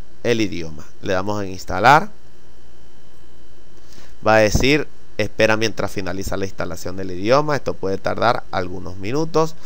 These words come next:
Todo depende de la velocidad de tu internet. Acá, como hemos visto, nos aparece, luego de instalar los paquetes de idioma, nos dice, "Windows necesita cerrar la sesión para poder aplicar el nuevo idioma para mostrar".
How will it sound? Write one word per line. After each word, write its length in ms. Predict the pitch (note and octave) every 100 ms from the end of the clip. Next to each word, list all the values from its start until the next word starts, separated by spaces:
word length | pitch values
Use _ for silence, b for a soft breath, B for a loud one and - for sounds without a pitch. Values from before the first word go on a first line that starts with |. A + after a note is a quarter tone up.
| B B B -
Todo 260 | C#3 D3 D3
depende 540 | B2+ A2+ A2 G#2+ A2+
de 120 | A2+
la 140 | A2+ G#2
velocidad 580 | F#2+ F#2 - F2 F2+
de 140 | F2+ F2
tu 320 | - A2 - -
internet. 840 | G2 G2+ E2+ - C#2+ - A#1 - - - - - -
Acá, 480 | A#2 - B2 - -
como 440 | A#2+ A2+ A2 G#2+ -
hemos 420 | A2+ A#2+ C3 -
visto, 580 | - C#3 D#3+ - E3+ D#3+
nos 320 | - A2+ G2 -
aparece, 840 | - - G2+ G#2 A#2 - C3 B2+ - -
luego 220 | B2+ C#3
de 100 | C#3
instalar 380 | A#2+ A2 G#2+ A#2+
los 140 | B2+
paquetes 440 | B2 G#2+ G#2 A2+ B2+
de 100 | A#2+
idioma, 540 | C3 B2+ B2 B2+ B2+ -
nos 200 | G#2+ G2+
dice, 380 | G2+ - - -
"Windows 320 | B2 B2+ D3+
necesita 520 | D3+ B2+ G2+ A2 A#2
cerrar 280 | A#2 A2+ G#2
la 120 | A2
sesión 360 | A#2 G2 A2 A#2
para 220 | A#2+ A2
poder 260 | G2+ G2 G2
aplicar 400 | F#2+ G2 F#2+ G2+
el 120 | G2
nuevo 240 | F#2+ F#2+
idioma 360 | F#2+ G2 G2 G2+
para 240 | - F#2
mostrar". 420 | F#2 F#2 - E2+